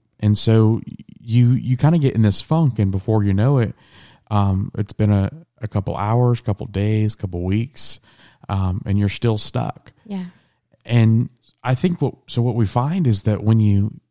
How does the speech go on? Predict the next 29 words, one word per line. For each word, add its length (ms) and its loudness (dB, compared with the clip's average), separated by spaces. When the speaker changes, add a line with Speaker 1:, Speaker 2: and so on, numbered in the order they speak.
Speaker 1:
you 120 -2
shut 280 0
the 100 4
world 300 4
out, 240 0
because 240 2
it's 140 -2
really 280 6
Speaker 2:
<laughs> 80 -4
Speaker 1:
easy 360 2
to 80 4
shut 200 2
Speaker 2:
Yeah. 40 -4
Speaker 1:
the 80 2
world 240 0
out 240 -4
now. 300 -4
I 60 -2
mean, 160 4
you 100 4
can 160 2
basically 640 2
live 200 2
a 60 0
life 300 0
and 160 2
never 260 2
leave 220 2
your 320 2